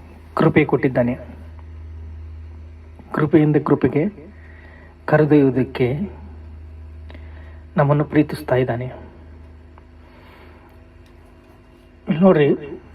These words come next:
ಒಬೇದ್ಯನಿಗೆ, ಪ್ರವಾದಿಗೆ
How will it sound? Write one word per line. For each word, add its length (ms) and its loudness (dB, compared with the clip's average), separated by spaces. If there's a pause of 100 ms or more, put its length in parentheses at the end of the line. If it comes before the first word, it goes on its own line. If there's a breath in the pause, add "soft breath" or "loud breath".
(1500)
ಒಬೇದ್ಯನಿಗೆ, 800 2 (340)
ಪ್ರವಾದಿಗೆ 600 0